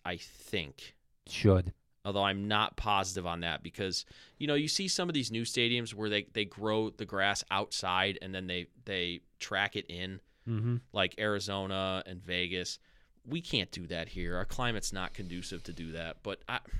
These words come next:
Speaker 2: You know, I wonder about that a little bit
Speaker 1: But I will
Speaker 2: because
Speaker 1: say the, the
Speaker 2: that wouldn't be an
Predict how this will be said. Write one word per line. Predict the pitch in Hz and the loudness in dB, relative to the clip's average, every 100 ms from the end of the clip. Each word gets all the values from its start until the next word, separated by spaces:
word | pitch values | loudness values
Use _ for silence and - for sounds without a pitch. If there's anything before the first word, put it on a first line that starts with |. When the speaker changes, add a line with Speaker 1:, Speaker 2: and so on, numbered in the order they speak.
| - - - | -4 -10 -8
Speaker 2:
You | 220 233 | 2 8
know, | 269 294 320 302 - | 10 12 12 10 4
I | 180 220 | 4 6
wonder | 247 208 196 147 | 10 10 12 12
about | 113 104 92 | 12 12 10
that | - 92 90 | 8 6 6
a | |
little | 87 87 | 4 4
bit | 80 85 80 - | 2 2 2 2
Speaker 1:
But | - | 10
I | 175 208 - | 12 12 12
will | 220 247 | 12 12
Speaker 2:
because | 240 | 12
Speaker 1:
say | 226 226 185 | 12 12 12
the, | 160 143 | 10 4
the | 123 151 | 10 12
Speaker 2:
that | 208 247 | 12 12
wouldn't | 254 311 285 | 12 12 12
be | 247 | 12
an | 226 | 12